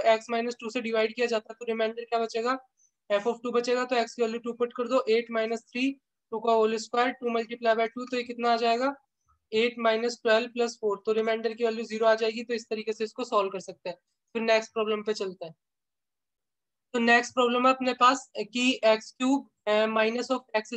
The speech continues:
स्क्वायर and a x plus b is divisible है एक्स स्क्वायर माइनस x से। ये इसको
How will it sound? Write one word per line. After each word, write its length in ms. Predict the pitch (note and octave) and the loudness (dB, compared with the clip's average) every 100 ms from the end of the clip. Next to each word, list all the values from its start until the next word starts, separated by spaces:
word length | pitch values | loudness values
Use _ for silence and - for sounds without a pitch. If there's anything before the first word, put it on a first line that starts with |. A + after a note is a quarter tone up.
| A3 | -6
स्क्वायर 400 | A#3+ A3+ B3+ C4 _ _ _ _ | 4 6 6 0 _ _ _ _
and 240 | G#3 A#3 A#3+ | 0 0 0
a 180 | A#3 A3+ A#3 | 0 2 0
x 120 | C4 - | -2 -4
plus 240 | B3 A3+ G#3 | -4 -4 -4
b 80 | B3 B3 | -4 -4
is 80 | A3+ A3+ | -6 -4
divisible 500 | A3 G#3 A3+ A#3+ A#3+ | -4 -4 -2 2 2
है 100 | B3+ - | 0 0
एक्स 200 | A3 - | -4 -6
स्क्वायर 300 | G#3+ - A3+ | -8 0 2
माइनस 300 | A3+ A3 A3 | 2 0 0
x 140 | G3+ | -2
से। 220 | - - F3 _ _ _ _ _ _ _ _ - | -4 -12 -12 _ _ _ _ _ _ _ _ -2
ये 140 | A3+ | 0
इसको 300 | B3 - C4 | 0 2 2